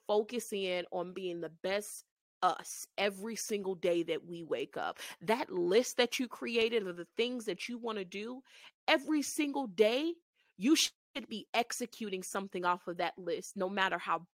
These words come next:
big, how little, execute something off of that list every day. We're going to fight through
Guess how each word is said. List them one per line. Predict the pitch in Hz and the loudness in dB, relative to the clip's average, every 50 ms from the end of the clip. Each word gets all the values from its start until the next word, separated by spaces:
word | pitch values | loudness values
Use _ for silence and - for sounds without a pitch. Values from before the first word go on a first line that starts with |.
| _ | _
big, | - 311 320 320 320 320 320 320 311 302 - _ - - - - | 2 2 4 4 4 2 0 -2 -4 -6 -10 _ -20 -20 -20 -10
how | - - 202 190 185 | -4 -2 0 0 0
little, | 175 180 202 269 311 302 294 277 - - - - _ _ - | -2 -2 -2 0 0 0 0 -2 -2 -8 -18 -20 _ _ 6
execute | 262 294 285 - - - - 294 - - 269 254 - - | 6 6 6 6 -6 -6 -6 -6 -4 -2 -4 -4 -2 -2
something | - - 254 233 233 - 240 226 214 - - | -2 0 0 0 0 -2 -4 -4 -4 -2 0
off | 185 196 202 - - | 2 2 0 0 -2
of | 202 175 185 | -6 -4 -2
that | 180 170 165 - | -2 -2 -2 -2
list | 190 190 180 165 - - 175 | -4 -6 -6 -6 -6 -6 -6
every | 165 160 170 160 165 | -6 -6 -6 -8 -8
day. | - 156 - - - - - 208 - _ _ _ _ _ _ _ _ - | -8 -8 -10 -10 -12 -16 -20 -20 -20 _ _ _ _ _ _ _ _ -8
We're | 185 202 277 254 | -4 -2 -2 -2
going | 254 285 285 262 247 - | -2 -2 -4 -4 -4 -6
to | - 226 - - - - _ - | -10 -10 -12 -14 -20 -10 _ 4
fight | 226 233 269 277 269 _ _ _ - | 6 6 6 4 0 _ _ _ -12
through | 247 233 240 233 220 190 180 180 180 | -10 -6 -6 -4 -4 -4 -4 -4 -6